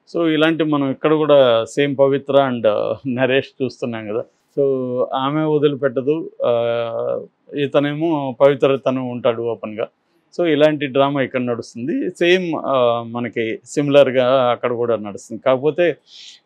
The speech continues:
అక్కడేమో, ఇక్కడేమో ఈమె వదిలేసింది, ఆ, ముందు భార్య.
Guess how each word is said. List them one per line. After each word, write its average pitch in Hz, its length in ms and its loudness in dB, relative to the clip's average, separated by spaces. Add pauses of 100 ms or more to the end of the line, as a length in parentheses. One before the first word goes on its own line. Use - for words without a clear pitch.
అక్కడేమో, 143 460 4 (680)
ఇక్కడేమో 143 640 -2
ఈమె 123 400 -6
వదిలేసింది, 135 960 0 (100)
ఆ, 107 360 -6 (1400)
ముందు 120 240 -4
భార్య. 113 400 0